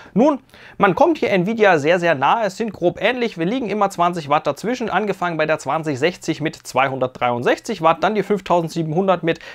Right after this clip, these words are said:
zweihunderteinundachtzig Watt, zwanzig siebzig mit zweihundertneunundneunzig Watt und die fünftausendsiebenhundert X T dann mit dreihundertzwanzig Watt.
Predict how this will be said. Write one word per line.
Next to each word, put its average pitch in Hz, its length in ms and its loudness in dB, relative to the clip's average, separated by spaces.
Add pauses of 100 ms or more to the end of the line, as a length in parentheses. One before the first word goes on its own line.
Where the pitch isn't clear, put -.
(100)
zweihunderteinundachtzig 135 1160 0
Watt, 170 280 2
zwanzig 208 340 0
siebzig 196 300 -4
mit 170 160 0
zweihundertneunundneunzig 185 1000 0
Watt 151 180 0 (200)
und 240 140 -2
die 196 80 -2
fünftausendsiebenhundert 151 880 -2
X - 160 -10
T 135 220 0 (160)
dann 120 160 0
mit 120 240 -4
dreihundertzwanzig 123 1040 0
Watt. 175 200 2